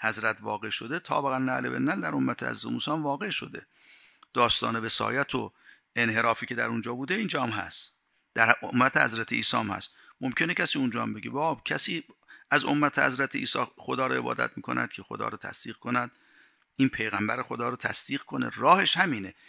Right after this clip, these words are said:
بعدم اون اوصیایی که خدای متعال قرار داده اون اوصیا رو بپذیره و بعدم از دشمنانشون تبری بجوی. کسی بگه من دشمنان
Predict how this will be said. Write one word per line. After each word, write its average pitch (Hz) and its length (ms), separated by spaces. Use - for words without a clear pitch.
بعدم 156 300
اون 180 180
اوصیایی 127 640
که 147 100
خدای 117 320
متعال 113 460
قرار 107 360
داده 104 280
اون 156 200
اوصیا 113 420
رو 123 120
بپذیره 135 720
و 113 100
بعدم 147 520
از 110 220
دشمنانشون 113 720
تبری 135 400
بجوی. 160 260
کسی - 240
بگه 185 180
من 185 220
دشمنان 160 720